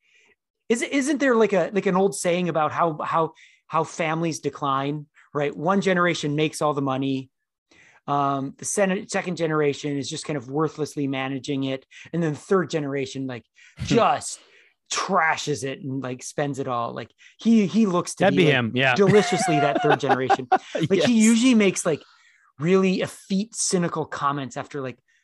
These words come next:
Speaker 1: s-, taking a long drag and a cin-, a cigarello, right? And, like, kind of makes kind of witchy comments about people across the room socially, right?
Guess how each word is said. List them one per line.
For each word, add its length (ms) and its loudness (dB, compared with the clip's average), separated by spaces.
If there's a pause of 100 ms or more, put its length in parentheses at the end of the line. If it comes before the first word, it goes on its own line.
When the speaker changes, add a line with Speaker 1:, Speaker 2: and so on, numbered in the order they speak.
(340)
Speaker 1:
s-, 500 -8 (120)
taking 260 -4
a 60 -2
long 500 0
drag 400 -4
and 100 -8
a 40 -8
cin-, 340 -4
a 560 -10
cigarello, 720 -4
right? 420 -4 (640)
And, 320 -4
like, 320 -6 (300)
kind 160 -2
of 60 0
makes 280 -2
kind 140 -6
of 160 -12
witchy 600 -4
comments 500 -6
about 340 -6 (500)
people 320 -6
across 400 -4
the 80 -8
room 300 -4
socially, 540 -12
right? 320 -10